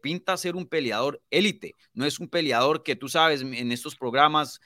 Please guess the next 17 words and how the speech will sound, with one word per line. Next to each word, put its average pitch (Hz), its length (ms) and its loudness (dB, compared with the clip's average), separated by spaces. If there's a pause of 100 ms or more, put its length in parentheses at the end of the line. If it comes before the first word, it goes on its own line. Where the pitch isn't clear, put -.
(180)
hablamos 127 460 0
de 135 120 -2
que 120 140 -2
no, 170 220 2
de 151 120 4
pronto, 151 540 -2
eh, 123 540 2
denle 143 280 -2
una, 156 380 -6
una 147 240 -8
peleadita 123 400 -4
fácil, 147 500 -2
que 117 120 -10
sí, 175 220 -8
que 151 120 -4
promete, 131 540 -4
pero 131 320 -4